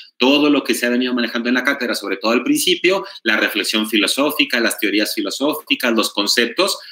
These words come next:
pues no están marcados en ninguna neurona ni ningún circuito. Eso lo vamos aprendiendo de la cultura,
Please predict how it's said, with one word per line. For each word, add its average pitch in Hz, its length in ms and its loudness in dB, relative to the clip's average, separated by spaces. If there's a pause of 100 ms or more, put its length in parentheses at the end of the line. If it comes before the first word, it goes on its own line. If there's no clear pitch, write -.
(120)
pues 95 140 -6
no 110 120 2
están 113 240 -2
marcados 110 480 0
en 104 60 -4
ninguna 95 280 -4
neurona 98 440 -2
ni 101 100 -4
ningún 95 240 -6
circuito. 117 560 0 (180)
Eso 113 200 0
lo 113 100 2
vamos 110 220 -2
aprendiendo 101 400 -4
de 104 80 0
la - 140 -2
cultura, 123 440 0